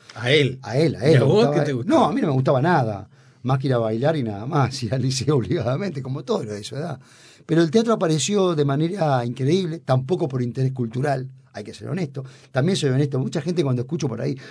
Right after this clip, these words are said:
Speaker 2: "No, yo quiero expresarme", yo no quería expresarme un carajo, yo lo que quería era tener novias. Y cuando veo seis chicas, dije, "Bueno, acá, acá hay seis novias a la que están esperando por uno".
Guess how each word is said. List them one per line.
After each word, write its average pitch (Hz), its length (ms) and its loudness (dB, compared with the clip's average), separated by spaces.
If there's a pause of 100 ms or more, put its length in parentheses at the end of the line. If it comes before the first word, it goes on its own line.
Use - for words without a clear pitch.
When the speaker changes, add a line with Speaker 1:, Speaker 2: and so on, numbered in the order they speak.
(140)
Speaker 2:
"No, 143 300 2
yo 131 100 -2
quiero 131 120 -2
expresarme", 131 640 -2
yo 381 100 -8
no 381 80 -6
quería 113 180 -8
expresarme 135 440 -8
un 220 240 -8
carajo, 135 420 -8
yo 139 120 -6
lo 170 80 0
que 110 80 -2
quería 110 320 -4
era 170 180 -8 (300)
tener 127 200 -2
novias. - 580 -6 (300)
Y 147 100 -8
cuando 117 220 -6
veo 180 140 2
seis 180 180 -2
chicas, 180 300 -4
dije, 127 160 -10
"Bueno, 92 200 -10
acá, 127 100 -6
acá - 260 -12
hay 135 80 -2
seis 151 180 -2
novias 131 320 2
a 147 80 -4
la - 200 -12
que - 60 -20
están 113 340 -12 (440)
esperando 127 380 -4
por 131 140 -8
uno". - 180 -16